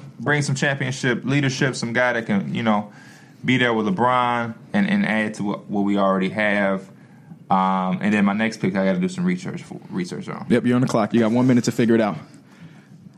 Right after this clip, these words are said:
Speaker 2: I s-, I'm next, and I'm gonna tell y'all while he's doing his research, what's my, my second one or two. I, honestly, I don't wanna say it 'cause he's still on the board. He could be like, "Oh, that's good. Let me snag that." But, um, I'm looking for another guard,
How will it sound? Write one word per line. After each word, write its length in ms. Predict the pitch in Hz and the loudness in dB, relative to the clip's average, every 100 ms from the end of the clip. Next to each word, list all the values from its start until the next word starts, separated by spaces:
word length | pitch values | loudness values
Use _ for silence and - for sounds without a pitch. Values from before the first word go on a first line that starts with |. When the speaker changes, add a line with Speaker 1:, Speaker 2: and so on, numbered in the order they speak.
| _ | _
Speaker 2:
I 120 | 135 156 | -2 0
s-, 260 | - - - 156 | 0 -2 -4 0
I'm 380 | 175 220 220 | 2 6 6
next, 520 | 202 165 185 - - - - | 6 4 0 -6 -8 -8 -2
and 140 | 147 | 0
I'm 120 | 147 | 2
gonna 60 | 175 | 0
tell 160 | - 170 | 2 2
y'all 160 | 156 139 | 4 2
while 140 | 143 | 2
he's 200 | 160 170 | 0 0
doing 140 | 160 | 0
his 100 | 143 | 2
research, 320 | 135 135 131 123 | 2 2 2 2
what's 180 | 123 131 | 2 2
my, 120 | 117 | 2
my 280 | 110 113 107 | 2 2 0
second 260 | 110 110 | -2 -2
one 100 | 104 | -2
or 40 | 101 | -2
two. 160 | 107 | -2
I, 240 | 107 147 151 - | 0 2 0 0
honestly, 380 | 143 139 117 101 | 0 0 0 0
I 80 | |
don't 160 | 113 110 | 2 2
wanna 160 | 101 95 | 0 -2
say 260 | - 139 | -2 -2
it 80 | 107 | 0
'cause 140 | 98 | -2
he's 140 | 123 135 | -4 0
still 140 | 117 | 2
on 80 | 95 | 2
the 60 | 95 | 4
board. 280 | 117 117 | 4 4
He 40 | 131 | 4
could 60 | 110 | 2
be 60 | |
like, 160 | 101 101 | 2 0
"Oh, 100 | 101 | 0
that's 180 | 123 104 | 0 2
good. 360 | 123 113 95 | 4 4 4
Let 80 | 110 | 4
me 80 | 113 | 2
snag 400 | - 123 104 101 | 2 2 2 2
that." 240 | 110 95 - - - _ - | 0 0 -6 -20 -20 _ -8
But, 360 | 135 139 - 131 | 0 0 0 0
um, 380 | 131 127 127 - | 2 4 2 2
I'm 140 | 170 | 4
looking 180 | 226 220 | 4 2
for 180 | - 175 | 2 2
another 260 | 156 147 123 | 2 0 0
guard, 540 | 117 120 110 98 98 | 2 4 4 0 -4